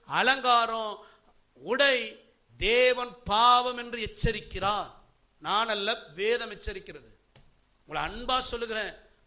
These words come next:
பையனா இரு-, ஆண்களா இருங்க, பெண்களா இருங்க, அரைகுறை டிரெஸ் போடாதீங்க. இந்த முக்காக்காலுக்கு போடுறது,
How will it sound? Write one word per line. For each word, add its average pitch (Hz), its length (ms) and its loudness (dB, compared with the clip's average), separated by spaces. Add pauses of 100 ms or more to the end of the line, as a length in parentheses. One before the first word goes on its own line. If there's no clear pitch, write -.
பையனா 233 400 0
இரு-, 185 240 -8 (220)
ஆண்களா 247 360 0
இருங்க, 240 260 -2
பெண்களா 233 320 0
இருங்க, 180 400 -8 (1000)
அரைகுறை 220 380 0
டிரெஸ் 202 300 -4
போடாதீங்க. 170 440 -4 (1900)
இந்த - 80 -20
முக்காக்காலுக்கு 220 800 -2
போடுறது, 180 440 -8